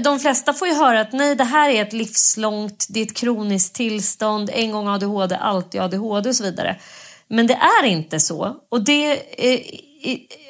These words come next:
det, jag menar, det är ju ganska viktig information, tänker jag, att så här, har du, har du ett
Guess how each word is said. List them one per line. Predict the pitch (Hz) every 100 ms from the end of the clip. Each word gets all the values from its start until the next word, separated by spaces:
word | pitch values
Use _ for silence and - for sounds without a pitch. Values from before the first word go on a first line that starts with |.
| 294 -
det, | 226 -
jag | 277
menar, | 269
det | 226
är | 262 311 330
ju |
ganska | 311 294 - 220 202 202
viktig | 202 226 - - 370 427
information, | 320 240 214 165 165 170
tänker | 185 180 175
jag, | 165
att | 165
så | 170
här, | 170 190
har | 196
du, | 196 208 -
har | 220 233
du |
ett | 220